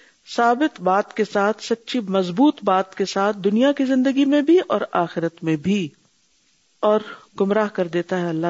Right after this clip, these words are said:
ظالموں کو، اور اللہ کرتا ہے جو وہ چاہتا ہے۔ اس کا مطلب کیا ہے کہ اللہ سبحانہ وتعالی ان لوگوں کو جو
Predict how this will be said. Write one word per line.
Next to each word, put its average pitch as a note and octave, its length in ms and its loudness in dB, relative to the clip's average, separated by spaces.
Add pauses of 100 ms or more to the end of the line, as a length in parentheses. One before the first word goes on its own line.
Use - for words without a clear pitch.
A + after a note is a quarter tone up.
ظالموں F#3+ 420 0
کو، E4 280 0 (280)
اور F#3 140 -6
اللہ F#3 320 2
کرتا F#3 340 -4
ہے G#3 80 -6
جو F3 220 -4
وہ F#3+ 180 -8
چاہتا F3+ 460 -10
ہے۔ D#3+ 100 -16 (520)
اس F3 160 -8
کا F#3 80 -2
مطلب G3+ 340 0
کیا A3 260 0
ہے B3 100 -4 (1000)
کہ - 120 -6
اللہ G#3+ 300 2
سبحانہ G3 360 0
وتعالی E3+ 640 -2 (1160)
ان A3 120 4
لوگوں G3+ 340 2
کو A#3+ 140 2
جو G#3+ 160 -2